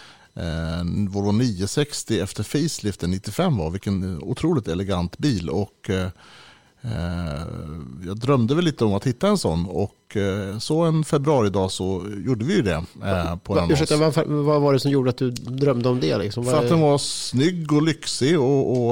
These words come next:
Speaker 1: och någonting som jag faktiskt nästan inte la märke till då när de var nya. Eh, men jag tycker att den är jättesnygg, eh, nu.
Speaker 2: Men den sista, den sista uppdateringen av nio sextio kom?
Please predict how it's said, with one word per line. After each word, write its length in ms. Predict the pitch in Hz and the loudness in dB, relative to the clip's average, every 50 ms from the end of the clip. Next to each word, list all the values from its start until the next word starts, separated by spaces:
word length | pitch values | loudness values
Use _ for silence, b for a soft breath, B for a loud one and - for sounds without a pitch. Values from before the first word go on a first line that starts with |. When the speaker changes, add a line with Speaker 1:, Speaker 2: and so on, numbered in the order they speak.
| 123 | 2
Speaker 1:
och 80 | 123 117 | 2 2
någonting 320 | 123 123 123 117 - 127 | 2 0 0 0 0 -2
som 140 | 113 - 117 | -2 -2 -2
jag 100 | 117 113 | -2 -2
faktiskt 380 | - 123 117 - - - - - | -2 -4 -6 -4 -8 -8 -6 -4
nästan 320 | 123 139 151 131 - 117 | -2 -2 -2 0 0 -2
inte 160 | 117 107 - | -2 0 0
la 60 | 98 104 | 0 2
märke 320 | 147 151 101 90 - - | 2 2 0 0 -4 -6
till 180 | - - 180 135 | -4 -4 -2 0
då 160 | 113 98 104 | 0 0 2
när 100 | 117 127 | 4 4
de 140 | 170 196 170 | 4 4 4
var 100 | 151 135 | 2 2
nya. 320 | 139 131 110 92 101 147 | 2 2 2 2 2 2
Eh, 640 | 165 120 - - 120 127 117 113 107 101 104 104 98 | 2 0 -2 -4 -2 0 2 2 2 2 0 0 -2
men 80 | 101 110 | 0 -2
jag 120 | 113 117 | -2 -2
tycker 240 | - 120 - - 107 | -4 -6 -4 -2 -4
att 100 | 95 - | -4 -2
den 100 | - 98 | -4 -4
är 40 | 101 | -2
jättesnygg, 640 | 98 110 107 - 98 95 - 120 127 143 117 - - - _ - | -2 -2 -2 -4 -6 -6 -4 -4 -6 -6 -8 -12 -18 -20 _ -8
eh, 320 | 101 95 95 95 95 95 92 87 _ | -6 -4 -2 -2 -4 -4 -6 -8 _
nu. 160 | - 95 101 | -4 -2 0
Speaker 2:
Men 100 | 139 156 | 2 2
den 80 | 160 151 | 2 2
sista, 440 | - 180 156 - - 175 165 160 147 | 2 0 0 0 0 2 2 2 4
den 160 | 147 160 139 | 2 2 2
sista 240 | 170 160 - - 165 | 2 2 2 2 2
uppdateringen 500 | 160 - 139 - 139 131 120 123 123 123 | 2 2 0 2 2 2 2 2 2 2
av 220 | 123 117 117 120 | 2 2 2 2
nio 180 | 127 117 110 107 | 2 2 2 0
sextio 260 | - 107 104 - 117 | -2 -4 -4 -8 -4
kom? 360 | - 110 104 98 104 104 | -2 -2 0 0 -2 -2